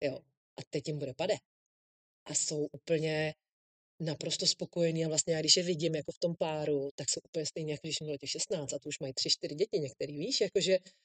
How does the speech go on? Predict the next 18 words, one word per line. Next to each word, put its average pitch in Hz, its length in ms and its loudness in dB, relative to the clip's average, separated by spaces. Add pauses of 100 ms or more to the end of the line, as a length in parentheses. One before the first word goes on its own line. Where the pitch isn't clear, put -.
(220)
i 160 60 -2
v - 100 -2
tomhletom 202 560 2
to 196 140 6
je, 180 200 10
že 175 120 2
vlastně 170 300 -2
ta - 140 -2
energie 165 340 0
je 165 80 2
fakt - 220 -10
to 165 100 -6 (1000)
sustainable, 165 720 0
jakože 143 300 -2
je 165 100 0
prostě 175 360 0
jako 180 240 -4
furt, 190 340 0